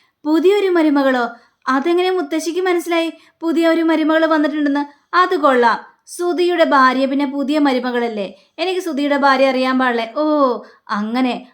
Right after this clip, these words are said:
അവളോടും അവിടുത്തെ ജോലി ചെയ്യാൻ പറഞ്ഞാൽ എന്താ കുഴപ്പം? എന്ന് ചോദിച്ചപ്പോഴേക്കും, "അതൊന്നും സാരമില്ല മുത്തശ്ശി. അതെ,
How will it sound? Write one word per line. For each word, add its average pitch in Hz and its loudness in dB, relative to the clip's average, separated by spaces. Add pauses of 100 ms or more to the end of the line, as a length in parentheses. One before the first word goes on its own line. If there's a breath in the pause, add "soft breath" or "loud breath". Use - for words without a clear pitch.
അവളോടും 294 2
അവിടുത്തെ 294 0
ജോലി 269 0
ചെയ്യാൻ 294 -2
പറഞ്ഞാൽ 294 0
എന്താ 294 0
കുഴപ്പം? 285 0 (500 soft breath)
എന്ന് 302 -4
ചോദിച്ചപ്പോഴേക്കും, 240 -4 (280 soft breath)
"അതൊന്നും 214 -4
സാരമില്ല 254 -2
മുത്തശ്ശി. 226 -8 (220 soft breath)
അതെ, 220 -2